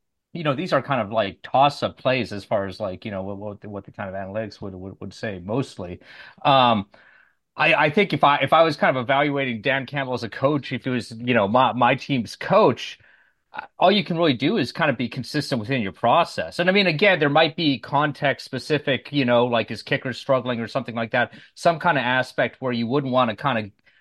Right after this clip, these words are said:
but, but I, I think there is something to kind of going with what got you there as both a team philosophy and just as kind of a ration-, you know, kind of a rational way of dealing with uncertainty anyway.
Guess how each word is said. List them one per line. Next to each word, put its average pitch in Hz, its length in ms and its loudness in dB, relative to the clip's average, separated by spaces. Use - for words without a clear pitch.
but, 156 220 4
but 151 100 6
I, 151 220 4
I 147 40 0
think - 200 -4
there 156 120 0
is 180 140 -4
something 151 300 -4
to 131 100 -4
kind 143 240 0
of 117 140 -6
going 143 320 0
with 123 180 -6
what 123 180 0
got 127 300 4
you 110 160 -6
there 98 480 -2
as 147 200 2
both 151 200 2
a 127 60 0
team 151 260 -4
philosophy 123 600 0
and 107 100 -6
just 123 180 -4
as 117 140 -4
kind 123 180 0
of 113 80 -2
a 110 60 0
ration-, 117 420 0
you 123 200 -6
know, 104 160 -4
kind 123 180 -2
of - 0 -
a 113 80 -4
rational 123 360 0
way 117 120 -2
of 107 100 -8
dealing 120 360 -2
with 107 180 -8
uncertainty 104 640 -8
anyway. 101 320 -10